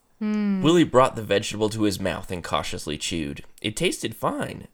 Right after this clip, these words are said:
Speaker 2: and it didn't seem deadly at all. Willie quickly ate the rest of his vegetables eagerly, so he could leave the table and return to his playtime. Willie suddenly feels sick.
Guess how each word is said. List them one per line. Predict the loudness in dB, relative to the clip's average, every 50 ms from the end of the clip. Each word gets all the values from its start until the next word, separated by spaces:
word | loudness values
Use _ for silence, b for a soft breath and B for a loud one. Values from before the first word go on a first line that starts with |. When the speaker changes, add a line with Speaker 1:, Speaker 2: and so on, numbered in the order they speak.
| -10
Speaker 2:
and | -6 -4
it | -4 -2 -2
didn't | -4 -6 -6 -6 -6
seem | -6 -6 -6 -8 -8 -8
deadly | -6 -8 -8 -8 -8 -12 -12 -10
at | -8
all. | -6 -4 -4 -4 -6 -8 -12 -20 _ _ _ _ b b b b b 0
Willie | 2 2 4 2 2 0
quickly | -2 -4 -4 -4 -2 -2 -2 -2
ate | -2 -2
the | -2 0
rest | 0 0 0 -2 -4
of | -6
his | -6 -8 -8
vegetables | -8 -8 -8 -8 -8 -6 -4 -4 -4 -4 -4
eagerly, | -4 -4 -2 0 0 0 0 -2 -4 -6 -8 -12 B B B B B
so | B -4 -2 -2
he | -2 0
could | -2 -2 -2
leave | -2 -4 -6 -6 -6
the | -10 -8
table | -4 0 0 0 0 -2 -4 -6 -6
and | -6 -8
return | -8 -6 -4 0 0 0 0 -2 -4
to | -6 -4
his | -4 -4 -4 -6
playtime. | -6 -4 -2 -2 -2 -2 -4 -8 -10 -12 -12 -14 -16 -20 -20 _ b b b b b b b b b b b -6
Willie | 0 2 4 4 4 2 0 -2
suddenly | -2 -2 -2 -2 -4 -4 -8 -8
feels | -8 -6 -6 -6 -6 -4
sick. | -6 -4 -2 -2 -2 -2 -4 -12 -20